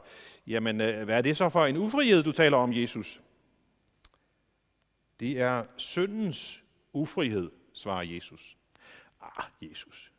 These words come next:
husk, vi er kommet til to tusind og toogtyve.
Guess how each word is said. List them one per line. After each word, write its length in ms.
husk, 520
vi 120
er 40
kommet 280
til 100
to 220
tusind 280
og 60
toogtyve. 580